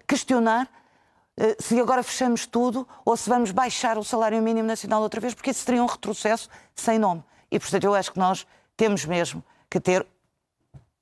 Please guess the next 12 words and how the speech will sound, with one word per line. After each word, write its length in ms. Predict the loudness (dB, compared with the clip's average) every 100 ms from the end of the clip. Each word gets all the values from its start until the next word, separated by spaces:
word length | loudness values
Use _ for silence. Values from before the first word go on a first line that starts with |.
| _
estabilidade 720 | -4 0 2 2 2 0 -2 _ _ -2
e 40 |
essa 180 | 0 -2
estabilidade 580 | -2 0 0 0 0 -2 _
tem 140 | -4 -4
que 80 |
ser, 360 | -2 -2 -2 -4
eh, 240 | -6 -6 -4
garantida 560 | 0 0 0 -2 -2 -4
por 140 | -4
quem 180 | -2 -2
quer 260 | 0 0